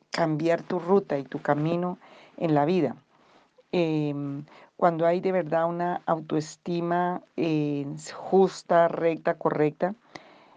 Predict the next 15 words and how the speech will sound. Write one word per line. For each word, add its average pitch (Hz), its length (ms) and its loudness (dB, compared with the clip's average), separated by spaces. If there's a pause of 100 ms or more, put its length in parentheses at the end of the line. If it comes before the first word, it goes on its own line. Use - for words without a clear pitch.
(120)
entonces 160 840 -2
vas 156 380 2
a 170 40 2
tener 156 220 -2
un 160 120 -2
e-, 165 180 -4 (260)
un 170 140 -4
equilibrio 165 680 -2
adecuado 143 500 0
en 156 60 -4
el 156 140 -2
manejo 147 340 -4
de 160 60 -6
tus 151 220 -8
emociones, 151 840 -2